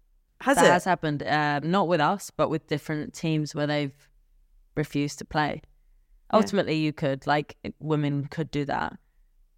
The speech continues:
Speaker 2: I believe the F A and their relationship with us is good enough for us to
Speaker 1: Right.
Speaker 2: always
Speaker 1: Yeah.
Speaker 2: come to some sort of solution.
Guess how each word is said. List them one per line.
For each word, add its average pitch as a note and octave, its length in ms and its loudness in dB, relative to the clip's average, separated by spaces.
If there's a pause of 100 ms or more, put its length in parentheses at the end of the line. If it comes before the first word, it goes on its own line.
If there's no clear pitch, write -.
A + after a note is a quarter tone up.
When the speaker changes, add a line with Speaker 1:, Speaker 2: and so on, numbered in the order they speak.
(340)
Speaker 2:
I D3 240 4
believe C#3+ 360 -2
the - 140 -4
F D3+ 220 -6
A D3 40 -4
and C3+ 600 -6 (200)
their D3 180 2
relationship C#3+ 440 0
with C#3 100 0
us C#3+ 180 -2
is C3+ 120 -6
good C#3 200 -4
enough C3+ 300 -2
for - 240 -6
us C3+ 280 -8
to - 140 -6
Speaker 1:
Right. C3 280 -2 (480)
Speaker 2:
always D3 340 2
Speaker 1:
Yeah. E3+ 80 -2
Speaker 2:
come C#3 220 0
to C#3 120 -6
some C#3+ 200 0
sort B2+ 200 -2
of C3 60 -6
solution. C#3 560 -4